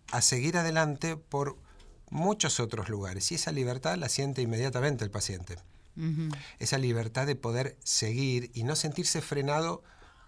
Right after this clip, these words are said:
Speaker 1: por mis palabras, mis interpretaciones, mis miradas. Puede seguir adelante con su relato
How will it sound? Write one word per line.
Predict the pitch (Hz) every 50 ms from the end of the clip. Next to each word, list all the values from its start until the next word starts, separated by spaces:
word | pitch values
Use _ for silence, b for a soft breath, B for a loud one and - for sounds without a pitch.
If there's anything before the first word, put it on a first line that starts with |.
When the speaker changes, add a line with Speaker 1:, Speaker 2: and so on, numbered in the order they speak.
| B B B - - - _ _ _
Speaker 1:
por | - 104 90
mis | 98 98 -
palabras, | - - 82 87 98 117 123 123 123 120 113 104 90 -
mis | 107 98 - -
interpretaciones, | 104 95 - - - 90 - 92 92 - 127 120 113 95
mis | 107 101 92 -
miradas. | 104 98 101 117 131 131 120 113 110 98 95 - - B B B B B B B B B B B B B B - _ _
Puede | 135 147 170 180 190
seguir | - - 160 160 151
adelante | 151 143 135 143 143 131 147 127
con | - 117 107
su | - 123 113
relato | 120 120 127 135 147 151 - 165 180 196 202